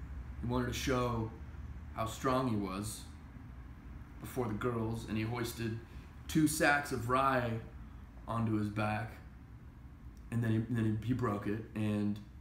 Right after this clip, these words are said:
and he died soon after. Um, anyway, it, it seems like I've broken my back.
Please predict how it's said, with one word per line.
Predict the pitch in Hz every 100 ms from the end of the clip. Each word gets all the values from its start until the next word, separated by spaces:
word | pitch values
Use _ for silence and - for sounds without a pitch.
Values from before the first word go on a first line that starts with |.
| - - - - - - - - - - - - - -
and | 113
he | 127
died | 123 113 104 101 110 - - - - - - - - - - - -
soon | - 117 107
after. | 101 98 92 104 113 - - - - - - - - - - - - - - -
Um, | 113 107 104 104 - - - - - - - - - - - - - - - - - - - - - - - - - - - - - - - - - - - - -
anyway, | 127 113 107 107 113 - -
it, | - -
it | 131
seems | - 170 156 147 143 131 - - - - - - - - - - - - - - - - - - - - - - - - - -
like | 123 117 -
I've | 127 131 120 - -
broken | 131 120 127
my | 117 113
back. | 110 117 143